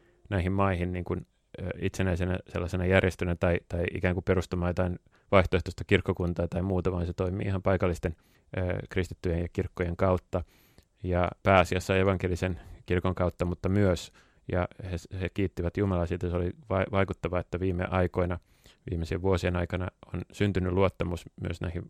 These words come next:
vanhoihin kirkkoihin, eli koptiortodoksiseen ja koptikatoliseen kirkkoon, jotka on siellä, niin että ne toimii myös yli rajojen kaikissa näissä kirkoissa.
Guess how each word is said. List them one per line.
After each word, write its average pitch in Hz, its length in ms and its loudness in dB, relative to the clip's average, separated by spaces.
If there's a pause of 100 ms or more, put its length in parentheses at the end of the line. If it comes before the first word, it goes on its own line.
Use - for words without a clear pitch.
vanhoihin 90 400 0
kirkkoihin, 87 500 -4
eli 87 180 -6
koptiortodoksiseen 90 880 -4
ja 90 60 -8
koptikatoliseen 90 720 -4 (560)
kirkkoon, 92 420 -2
jotka 87 220 -4
on 87 100 -2
siellä, 90 260 0
niin 85 160 -2 (200)
että - 200 -4
ne 87 100 0
toimii 90 320 2
myös 87 300 -4 (540)
yli 92 200 0
rajojen 87 420 2
kaikissa 90 380 -4
näissä - 260 -10
kirkoissa. 101 500 -2